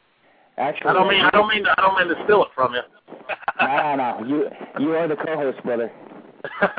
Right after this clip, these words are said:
Speaker 3: Yeah, I thought he was sleeping over there.
Speaker 1: No, no, no, no, no. <laughs> No. <laughs> Not yet. Maybe, maybe when Sean Davis comes on, but
Speaker 3: Yeah.
Speaker 1: we'll, we'll, we'll see.
Speaker 3: Now, uh, now, K Z, you're li-, you're down in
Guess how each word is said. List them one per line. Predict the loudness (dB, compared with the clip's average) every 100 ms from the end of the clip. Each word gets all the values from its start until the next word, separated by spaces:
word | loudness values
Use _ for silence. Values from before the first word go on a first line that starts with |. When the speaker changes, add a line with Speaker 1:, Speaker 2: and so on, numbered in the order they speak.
| 4
Speaker 3:
Yeah, | 6 6 6
I | 4 0 _ _ _
thought | -2 -2
he |
was | -2 -2
sleeping | -2 0 2
over | 2
there. | 4 4 2 _ _ _ _ -4 0 0 0 0
Speaker 1:
No, | 2 2
no, | 2
no, | 2 2 2
no, | 0 -2
no. | -2 -4 -6 -14 -8 -6 -6 -8
<laughs> | -6
No. | -8 -8 -10 -6 -6 -6 -8
<laughs> | -8 -8 -8 -10 -14 -18 -8
Not | -4 0
yet. | 0 -2 -6 _ _ -6
Maybe, | -2 -2
maybe | -2 -2 -2
when | -2 -2
Sean | -4 -4 -2
Davis | -2 -4 -6
comes | -10 -10
on, | -8 -8 -6
but | -8 -10 _ -6 0 4 6 4 2
Speaker 3:
Yeah. | 2 2
Speaker 1:
we'll, | 2 -2 -2 -10 -10 -12 _ -8
we'll, | -4
we'll | -4 -4
see. | 0
Speaker 3:
Now, | 6 8 10
uh, | 10 8 4 -2 -2
now, | 2
K | 2 4 2
Z, | 2 0
you're | 2
li-, | 4 4 2
you're | 2 2
down | 4 4 4
in | 2 -4 -6 -6